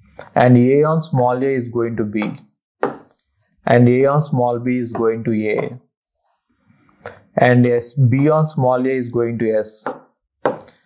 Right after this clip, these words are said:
and B on small b is going to be in the B, right? Now if you observe it,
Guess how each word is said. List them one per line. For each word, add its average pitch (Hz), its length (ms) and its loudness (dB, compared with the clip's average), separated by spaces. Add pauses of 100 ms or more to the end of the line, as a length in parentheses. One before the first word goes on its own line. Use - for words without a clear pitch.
(280)
and 127 320 6
B 127 180 2
on 143 180 2
small 123 380 -2
b 123 180 -6
is 117 160 -8
going 117 240 -4
to 113 100 -2
be 151 360 -4 (920)
in 120 120 8
the 135 120 4
B, 117 380 -6 (960)
right? 135 300 6 (440)
Now 170 260 6
if 170 120 0
you 147 120 2
observe 120 420 -2
it, 117 120 -4